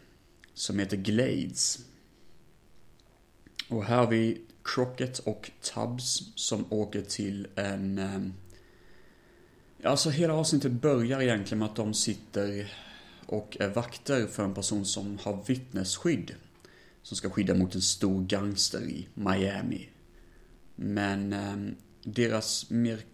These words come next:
komiska kollegor, som jag faktiskt tycker är jävligt värdelösa i hela serien. De har fortfarande inte bidragit med någonting som jag tycker är kul.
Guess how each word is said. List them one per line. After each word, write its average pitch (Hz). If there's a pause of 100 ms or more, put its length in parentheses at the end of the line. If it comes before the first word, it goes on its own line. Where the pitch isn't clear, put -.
(100)
komiska 123 (120)
kollegor, 113
som 98
jag 95
faktiskt -
tycker 101
är 98
jävligt 98
värdelösa 95
i 101
hela 101
serien. 104 (500)
De 104
har 107
fortfarande 110
inte 101
bidragit 95
med 101
någonting 95
som 104
jag 92
tycker 95
är 95
kul. 180